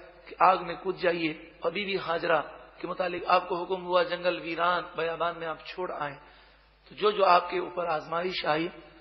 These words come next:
आजमाइश पर आप पूरे उतरे। कुरान मजीद फुरकान हमीद फरमाता है, फ़अतम्महुन,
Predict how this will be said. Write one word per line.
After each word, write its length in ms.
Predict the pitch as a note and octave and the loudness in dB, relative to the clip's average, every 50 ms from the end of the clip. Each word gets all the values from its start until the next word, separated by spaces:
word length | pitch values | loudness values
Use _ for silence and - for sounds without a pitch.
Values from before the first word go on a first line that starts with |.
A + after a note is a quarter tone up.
| - - - - | -20 -6 -4 -4
आजमाइश 680 | E3 D3 C3 C#3+ D#3 D#3+ F3 F3+ F3 D#3 - - - - | -4 -4 -2 -2 0 0 0 0 -2 -4 -6 -4 0 2
पर 100 | F#3 - | 2 4
आप 280 | - E3 E3 D#3+ - - | 4 2 2 0 -4 -2
पूरे 200 | G3 A3 B3+ B3+ | 0 2 2 4
उतरे। 340 | G#3+ G3+ - F#3+ F3 E3 D3+ - - - - - - - - - - - | 2 2 2 2 4 4 2 2 -4 -12 -18 -20 -20 -20 -20 -20 -8 -4
कुरान 220 | - F3+ F3+ E3+ E3 | -2 0 0 0 -2
मजीद 200 | E3 D3+ D#3+ D#3 | -4 -4 -6 -8
फुरकान 360 | - - E3 - - D#3+ D#3 | -8 -12 -8 -6 -4 -4 -4
हमीद 220 | D3+ D3 D#3 D3+ | -6 -8 -10 -12
फरमाता 460 | - - - D3 D3 D3 D3+ D3+ E3 D#3+ | -10 -8 -8 -4 -2 -2 -2 -2 -2 -2
है, 120 | D#3 D#3 | -2 -4
फ़अतम्महुन, 1160 | D#3 - - - - D#3+ D#3 - F#3+ F3+ E3 D#3+ D3+ D3+ D3+ D3 C#3 B2+ D3 F#3 G#3 A3 A3+ | -6 -8 -8 -4 -4 -6 -2 0 -2 -2 -2 -4 -4 -2 -2 -2 -2 -4 -4 -4 -4 -4 -8